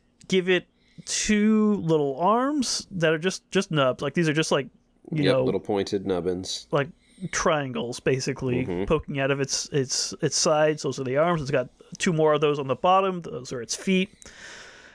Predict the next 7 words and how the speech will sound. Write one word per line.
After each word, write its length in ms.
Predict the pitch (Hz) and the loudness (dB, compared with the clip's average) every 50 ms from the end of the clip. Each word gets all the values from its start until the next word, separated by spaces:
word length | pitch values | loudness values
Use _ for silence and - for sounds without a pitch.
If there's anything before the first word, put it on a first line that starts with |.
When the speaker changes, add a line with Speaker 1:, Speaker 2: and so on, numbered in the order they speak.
| _ - _ | _ -10 _
Speaker 1:
It's 180 | - 135 - - | -4 -2 -2 0
got 280 | 165 147 147 - - | 0 0 0 -2 -4
this 460 | - 139 135 123 - - - - - - | -4 -4 -2 -2 -2 0 0 -2 -2 -4
kind 360 | - - - 165 151 143 139 | -4 -2 0 0 0 0 -2
of, 280 | 135 131 131 - - - | -2 -4 -4 -10 -4 0
uh, 520 | - 135 135 131 131 127 123 127 127 127 143 - _ _ _ _ _ | 0 2 2 4 2 2 2 0 -2 -4 -8 -10 _ _ _ _ _
segmented 1160 | - - - - 175 175 175 _ 180 165 160 156 - - 165 151 147 143 139 143 139 151 160 | -4 0 2 2 2 2 0 _ -2 -2 -2 -2 -2 0 2 4 4 4 4 2 0 -4 -12